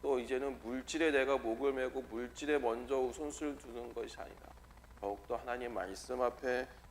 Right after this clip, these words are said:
내 삶의 우선순위를 둠을 통해서 하나님 앞에 감사하면서 내가 재물을 다스리는,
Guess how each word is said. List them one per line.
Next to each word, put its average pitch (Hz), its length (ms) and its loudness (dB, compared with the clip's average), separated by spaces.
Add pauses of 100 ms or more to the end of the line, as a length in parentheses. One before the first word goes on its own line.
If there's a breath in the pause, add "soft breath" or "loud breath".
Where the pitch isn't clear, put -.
(120)
내 110 260 6
삶의 120 460 2
우선순위를 131 800 0
둠을 113 400 -6
통해서 110 640 -4 (420)
하나님 123 320 2
앞에 117 200 0
감사하면서 123 920 -6 (640)
내가 101 260 -4
재물을 107 560 -4
다스리는, 110 720 0